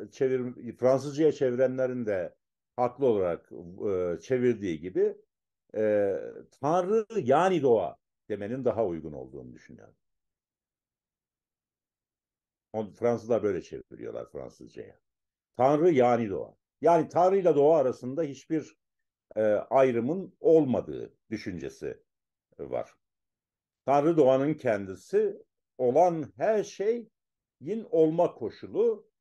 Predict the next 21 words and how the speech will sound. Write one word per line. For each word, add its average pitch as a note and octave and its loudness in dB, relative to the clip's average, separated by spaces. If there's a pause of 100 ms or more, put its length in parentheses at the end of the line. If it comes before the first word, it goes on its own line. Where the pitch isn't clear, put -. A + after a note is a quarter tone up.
doğa B2+ 6
olarak D2+ -10
olma D2+ -14
koşulu, D#3+ -8 (480)
olan F3+ 4
her G#3 2
şey E3 -6
de B3 6
onun G3+ 2
gücü D3 -8
dahilinde. C2+ -6 (1400)
Dolayısıyla G3 2
Tanrı'nın G3 -2
doğayla E3+ 4
tam F#3 -6
bir G2+ -8
özdeşleştirilmesi F2 -10
söz G2 -10
konusu D2+ -16
olduğu B2+ -6
için, F#3+ -12